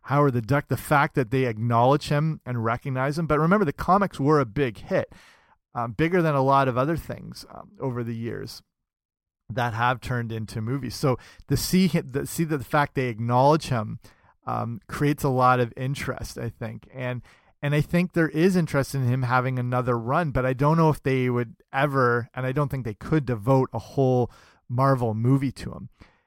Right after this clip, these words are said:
The, the, like, but that's the thing. I thought when they released Guardians of the Galaxy, or when they, they announced Guardians of the Galaxy, I was like,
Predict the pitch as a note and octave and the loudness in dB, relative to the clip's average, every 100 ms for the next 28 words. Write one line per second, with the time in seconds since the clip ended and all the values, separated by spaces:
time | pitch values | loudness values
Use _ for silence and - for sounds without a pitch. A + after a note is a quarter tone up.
0 | _ _ _ _ D3 D#3+ E3+ F#3 E3 D#3 | _ _ _ _ -2 0 -4 -2 -2 0
1 | F3+ F3+ F#3 D#3 - G#3 F#3+ D3 G#3 - | 2 2 2 0 0 0 0 4 4 4
2 | A3+ G#3 D#3 D3+ E3 A#3 G#3 F#3 - D#3 | 2 4 4 4 4 6 4 2 2 4
3 | D3 D3+ B2+ A#2+ B2+ B2+ C3+ - B2+ A2 | 4 4 0 -2 2 4 4 0 -8 -2
4 | C#3+ C#3 C#3+ C3+ C#3+ C3+ C#3 B2+ C3 C3+ | 4 6 6 2 0 0 0 2 2 2
5 | - C3+ B2+ B2 A#2 G#2+ A#2+ B2+ - C3+ | 0 -2 0 -2 -6 -6 0 0 0 -2
6 | C3 A#2+ B2+ | 0 0 0